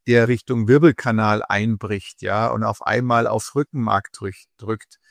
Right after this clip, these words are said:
oder allein den Spinal, den Wirbelkanal verengt, dann haben wir daraus natürlich eine richtige Komplikation. Ähm, das kann bis zu einer Operation, bis zu einer Stabilisierung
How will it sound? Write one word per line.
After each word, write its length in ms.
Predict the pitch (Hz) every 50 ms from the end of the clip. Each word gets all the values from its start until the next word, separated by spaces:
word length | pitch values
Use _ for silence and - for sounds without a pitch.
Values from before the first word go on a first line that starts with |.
| _ _ _ _ _ _ -
oder 440 | 123 123 135 127 127 123 120 120 113
allein 380 | 117 113 110 110 117 123 117
den 160 | 117 113 113
Spinal, 520 | - - - - 107 104 104 104 117 123 123
den 200 | 117 107 104 98
Wirbelkanal 760 | 120 135 139 156 139 - - 123 110 107 101 104 104 101 -
verengt, 460 | - - 101 95 98 95 98 - _ _ _ _ _ _ _ _ _ -
dann 180 | 110 107 98 98
haben 140 | 117 135
wir 100 | 135 123
daraus 400 | 110 110 110 113 127 131 113 -
natürlich 260 | 117 107 - 117 104 101
eine 140 | 107 107
richtige 340 | 110 113 - - 113 110 113
Komplikation. 960 | - - 117 107 - - 107 - - 101 - - 127 131 131 117 104 92 - _ _ _ _ _ _ _ _ _ 123
Ähm, 420 | 110 104 104 104 107 107 107 101
das 200 | 95 104 98 -
kann 320 | - - 107 113 117 131 - _ _ _ _ _ 104 - -
bis 180 | 120 110 -
zu 80 | - 120
einer 140 | 110 117 127
Operation, 760 | 117 - - 107 95 107 104 - - 117 117 127 127 120 107
bis 160 | 110 104 -
zu 100 | - 113
einer 140 | 113 107 101
Stabilisierung 1000 | - - - 113 113 - 147 147 131 113 104 117 127 123 113 113 120 120 117